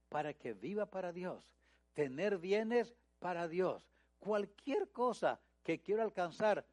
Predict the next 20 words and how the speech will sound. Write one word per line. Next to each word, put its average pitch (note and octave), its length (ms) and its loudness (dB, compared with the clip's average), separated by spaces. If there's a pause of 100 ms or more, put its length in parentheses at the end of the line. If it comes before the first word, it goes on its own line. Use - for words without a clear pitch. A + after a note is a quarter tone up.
(120)
Dios C3 420 -6
es F3 120 -6
primero. E3 560 -8 (320)
Estudiar D#3 920 0 (340)
para D3 260 2 (100)
agradar C#3 420 -2
a G3 100 0
Dios, E3+ 420 -6 (180)
servirle E3 640 0
a F#3 80 2
Dios, F3+ 340 0 (220)
vivir F3+ 880 -2 (120)
para D3+ 280 4
Dios F#3+ 500 2
es F3 220 -4
un E3+ 140 -8
objetivo D#3+ 640 -4
que C3+ 180 -8
da C#3+ 200 -6
satisfacción. A2 880 -12